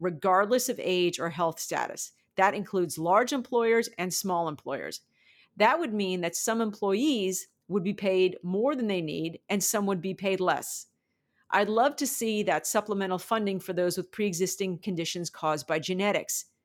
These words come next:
You don't get M S from overeating and smoking, although those behaviors don't help. Others who wind up spending all of their allocation because of poor health behaviors, well, that is their choice. No doubt those who are older have higher expenses,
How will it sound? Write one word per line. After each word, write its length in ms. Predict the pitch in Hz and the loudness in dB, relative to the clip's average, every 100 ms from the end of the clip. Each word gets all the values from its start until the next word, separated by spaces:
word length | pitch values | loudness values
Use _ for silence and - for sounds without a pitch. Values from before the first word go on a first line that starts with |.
| _ _ _ | _ _ _
You 160 | - 214 | 2 4
don't 140 | 269 269 | 4 2
get 120 | - | 0
M 200 | 220 214 | 2 4
S 260 | 214 196 | 4 2
from 180 | - 185 - | -2 -4 2
overeating 560 | 196 185 208 202 196 | 2 2 2 2 2
and 100 | 185 | 0
smoking, 560 | - 214 208 208 185 156 _ _ _ _ _ | 0 2 2 0 -4 -8 _ _ _ _ _
although 220 | 190 190 | 2 4
those 260 | 185 185 180 | 4 2 0
behaviors 480 | 196 180 175 175 - | -4 -2 0 -2 -2
don't 180 | 170 165 | -4 -4
help. 340 | 190 151 - _ _ _ _ _ _ _ - | -2 -2 -4 _ _ _ _ _ _ _ 2
Others 360 | 233 311 277 | 2 4 2
who 120 | 277 | 2
wind 260 | 226 220 208 | 2 2 0
up 60 | 202 | -2
spending 320 | - 196 190 | 0 0 0
all 260 | - 202 | 2 4
of 80 | 240 | 6
their 120 | 233 | 4
allocation 680 | - 214 220 233 226 - 269 | 6 4 2 0 0 0 -2
because 240 | 214 208 | -2 -2
of 100 | 185 | -4
poor 220 | - 226 214 | -2 0 2
health 260 | 214 226 | 2 0
behaviors, 680 | 247 254 285 320 330 - - _ _ _ - | -2 -2 -2 -4 -4 -6 -8 _ _ _ -4
well, 120 | 180 | 2
that 180 | 202 233 | 4 2
is 120 | 196 | 0
their 180 | 202 208 | -2 -2
choice. 580 | - 185 - - - - _ _ _ _ _ _ _ _ - | -2 -2 -2 -8 -12 -16 _ _ _ _ _ _ _ _ -4
No 240 | 190 269 | 2 4
doubt 360 | 269 220 196 185 | 4 4 4 2
those 260 | 196 208 - | 0 0 0
who 100 | 190 | 0
are 140 | - | 2
older 380 | 208 240 233 220 | 4 4 4 2
have 200 | 214 190 | 2 0
higher 320 | - 185 185 | 0 0 0
expenses, 760 | 185 - 175 160 - - - | -2 -4 -4 -4 -8 -8 -10